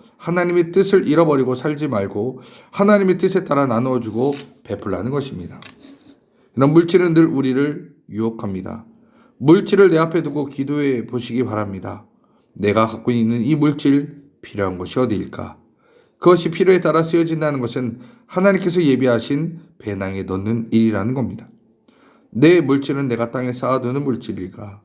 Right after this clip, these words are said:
내가 하나님께서 예비하신 배낭에 쌓는 것일까?" 여러분, 물질을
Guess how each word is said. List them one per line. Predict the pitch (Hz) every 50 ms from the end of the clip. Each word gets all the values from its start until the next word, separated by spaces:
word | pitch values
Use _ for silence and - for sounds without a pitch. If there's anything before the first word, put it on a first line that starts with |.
| _ _
내가 | 117 110 101 104 107 110 110
하나님께서 | 107 151 160 160 160 139 - - - 139 123
예비하신 | 113 110 113 110 104 104 - 135 151 165 160 - - - - - _ _ _ _ -
배낭에 | - 98 98 98 92 92 92 95
쌓는 | - - 123 131 139
것일까?" | 139 120 107 - - - - - 117 - - - - _ _ _ _ _ _ _ _ _ _ _ _ _ _ _ _ _
여러분, | 117 127 139 165 180 190
물질을 | 180 165 160 165 170 156 147 160 175 185 180 - - -